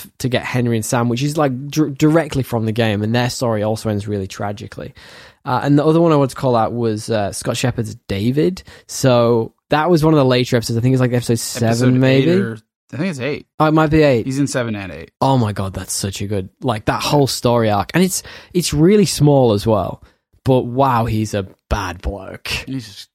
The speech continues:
Speaker 2: adequately creepy, isn't he?
Speaker 1: Yeah, and he did,
Speaker 2: Um,
Speaker 1: yeah, he was great in that. Really, like, so all the villains, sorry, my point was, I think they did the villains a lot of justice by giving them enough time to grow as characters. Like Kathleen, we talked about, you get,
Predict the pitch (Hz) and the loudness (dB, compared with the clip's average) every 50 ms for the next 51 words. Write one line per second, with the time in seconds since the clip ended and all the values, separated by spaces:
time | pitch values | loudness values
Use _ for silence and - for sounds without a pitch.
0 | _ _ _ - - 113 104 101 104 101 - - 104 101 - 95 92 - - - | _ _ _ -10 -6 -4 -4 -4 -4 -6 -8 -10 -10 -10 -10 -12 -14 -14 -12 -12
1 | 95 95 101 98 95 95 98 92 131 135 139 135 139 139 135 135 135 135 127 120 | -12 -12 -12 -14 -16 -16 -12 -6 -4 -4 -4 -4 -4 -4 -4 -2 -2 -2 -2 0
2 | 135 143 147 131 131 131 127 123 123 120 131 131 117 113 120 117 - 131 131 113 | 2 2 4 4 4 4 4 4 2 2 2 2 0 0 0 -2 0 0 0 0
3 | 98 107 104 98 - - 147 147 151 156 156 143 123 - 127 117 117 - - - | 0 -4 -6 -8 -10 -8 -2 2 4 6 6 4 2 0 -2 -4 -6 -6 -10 -20
4 | - - - - 160 190 208 214 175 143 175 180 151 131 123 - 135 127 120 123 | -20 -6 -4 0 2 4 4 4 4 4 4 4 2 2 2 2 2 2 4 2
5 | 127 123 - - - 175 170 139 117 117 110 104 98 95 - - _ - - - | 0 -2 -2 -2 0 0 0 0 2 0 0 0 -2 -4 -8 -14 _ -20 -20 -20
6 | - - 117 120 - - - 170 180 160 - 165 160 135 - 151 147 143 143 135 | -16 -10 -8 -8 -4 0 2 2 2 4 4 2 2 2 4 2 2 2 2 0
7 | 143 127 120 123 123 120 117 117 113 110 110 107 - - 113 117 110 113 110 104 | -2 0 2 2 2 4 4 2 2 0 -2 -4 -6 -6 -6 -4 0 0 0 0
8 | 107 - - 107 98 104 - 110 104 - - _ - 110 131 - - - - _ | -2 -2 -4 -6 -6 -4 -4 -4 -4 -6 -8 _ -14 -14 -14 -14 -16 -20 -20 _
9 | _ _ _ _ _ - 123 120 - - 151 147 156 160 165 156 143 127 117 110 | _ _ _ _ _ -2 -2 0 2 2 4 4 4 2 2 4 2 2 2 0
10 | 113 117 120 127 135 - - - - - - - 123 120 127 135 147 147 - - | 0 2 2 0 0 -2 -8 -14 -14 -14 -8 -4 -2 0 2 0 0 0 -2 -4
11 | 117 110 - 117 113 113 110 110 110 107 - - 110 110 131 - - - 165 175 | -6 -4 -2 0 2 4 4 4 2 2 0 0 0 0 0 -2 -6 -2 0 0
12 | 175 - - - - - _ - - 226 - - 233 240 220 190 151 139 - 208 | 0 0 -2 -10 -20 -20 _ -4 -2 0 2 4 4 6 6 6 4 4 4 4
13 | 220 190 156 131 117 104 104 98 - 123 139 151 151 180 165 147 - - | 4 4 2 2 2 2 2 2 0 0 0 2 2 2 2 2 0 -4